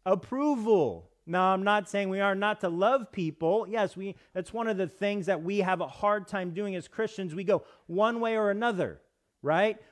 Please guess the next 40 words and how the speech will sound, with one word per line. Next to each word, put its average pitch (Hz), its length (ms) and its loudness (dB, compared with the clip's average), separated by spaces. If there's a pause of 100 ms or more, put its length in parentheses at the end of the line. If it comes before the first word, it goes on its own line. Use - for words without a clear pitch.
We 202 120 -2
go 220 160 6
to 202 200 2 (140)
full 254 460 2
blast, 202 640 6 (200)
love, 220 500 8 (140)
accept 214 680 2 (200)
everything, 202 680 0 (140)
no 175 140 -4
matter 190 240 4
what 202 340 2
you're 214 140 -2
doing, 202 360 0
e-, 196 200 -2
even 196 260 -2
if 202 180 -2
it's 190 180 0
contrary 214 560 0
to 185 100 -14
God's 170 360 2
word. 185 340 0 (240)
I'm 165 160 -6
gonna 190 300 2
love 202 400 2
you, 214 180 -2
and 190 100 -4
it's 175 100 -10
gonna 175 160 -4
be 160 120 0
okay, 208 440 2
and 185 100 0
we're 180 80 -2
gonna 170 160 -4
sing 220 240 -6
Kumbaya, 190 680 4
and 180 80 0
we're 180 100 0
gonna 175 220 -4
have 170 200 0
Starbucks, 143 760 -2